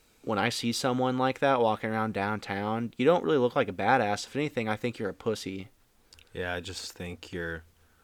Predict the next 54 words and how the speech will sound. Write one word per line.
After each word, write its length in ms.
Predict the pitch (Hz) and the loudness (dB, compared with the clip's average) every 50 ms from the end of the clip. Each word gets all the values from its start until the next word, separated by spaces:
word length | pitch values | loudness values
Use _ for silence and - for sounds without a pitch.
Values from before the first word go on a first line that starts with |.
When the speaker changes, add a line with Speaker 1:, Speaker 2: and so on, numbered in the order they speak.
| _ _ _ _ _ _ _ _ _ - | _ _ _ _ _ _ _ _ _ -8
Speaker 2:
you 80 | 104 | -6
just 200 | 98 110 107 - | -4 -4 -4 -2
think 200 | - 117 107 - | -2 -2 -2 -2
you're 100 | - 95 | -4 -8
better. 460 | 87 85 87 85 87 87 87 87 90 90 | -6 -6 -4 -4 -4 -2 -4 -4 -4 -4
Like, 240 | 90 87 87 87 | -6 -6 -8 -8
come 180 | - - 139 123 | -8 -8 -6 -6
on, 220 | 82 78 78 82 | -6 -6 -8 -8
just, 320 | 95 104 101 - - - - _ - | -10 -8 -8 -8 -10 -10 -12 _ -12
it's 160 | 131 - - | -6 0 4
Speaker 1:
Like, 160 | 151 180 180 | 4 4 4
Speaker 2:
like, 60 | 165 | 4
Speaker 1:
just 260 | - 196 208 - - - | 2 2 2 2 2 -2
be 220 | 151 147 190 226 | 0 2 4 6
Speaker 2:
it's 80 | 247 196 | 8 8
not, 160 | 156 170 196 | 8 8 8
Speaker 1:
mindful 260 | 196 - - 190 190 | 8 6 6 6 6
of 80 | 190 180 | 8 8
other 140 | 185 165 | 8 6
people, 280 | - - 147 120 98 101 | 6 6 4 4 2 0
dude. 160 | 95 104 104 | -2 0 2
Speaker 2:
no 100 | 113 127 | 4 6
Speaker 1:
Come 80 | 156 180 | 6 8
Speaker 2:
one 80 | 202 196 | 8 8
Speaker 1:
on. 60 | 160 | 8
Speaker 2:
likes 280 | 135 131 131 127 - - | 6 4 4 4 2 0
to 100 | - 127 | 2 4
wear 200 | 117 117 117 113 | 6 6 6 6
masks, 380 | 98 90 90 95 98 95 90 - | 4 0 -2 -2 -2 -2 -4 -2
but 160 | - 98 90 | -2 -2 0
it's 240 | 90 80 - - - | 0 0 0 0 0
not 340 | 90 90 95 110 131 147 | 0 0 0 2 2 2
hard. 580 | - - - 87 87 90 92 90 80 80 82 85 | 2 0 0 -4 -4 -4 -4 -4 -4 -4 -4 -2
Speaker 1:
I 100 | - 123 | -2 0
just 180 | 143 175 - - | 0 0 2 4
do 120 | 123 127 | 6 6
it 80 | 139 131 | 6 6
'cause 120 | 123 117 | 4 2
I 60 | 127 117 | 2 2
wanna 160 | 113 120 123 | 2 2 2
be 120 | 120 120 113 | 0 0 0
mindful 420 | 104 98 104 107 104 - - 113 | 2 2 0 0 -2 -2 0 0
of 80 | 110 104 | 2 2
other 160 | 104 98 101 | 2 2 0
people. 560 | 98 - - 104 104 - 104 98 98 95 98 98 107 | -2 -2 -4 -4 -4 -4 -4 -6 -4 -6 -6 -4 0
Like, 260 | 113 110 101 - - _ _ _ | 0 0 0 0 -6 _ _ _
Speaker 2:
I 220 | - - 104 117 127 | -6 0 2 4 6
feel 80 | 131 190 | 6 6
Speaker 1:
I 40 | 175 | 6
Speaker 2:
like 80 | 127 | 4
I 120 | 107 98 104 | 4 2 2
look 240 | 101 101 101 95 | 0 -2 -2 -2
like, 220 | - 101 104 - - | -4 -6 -6 -6 -6
like, 200 | 90 87 85 | -8 -8 -8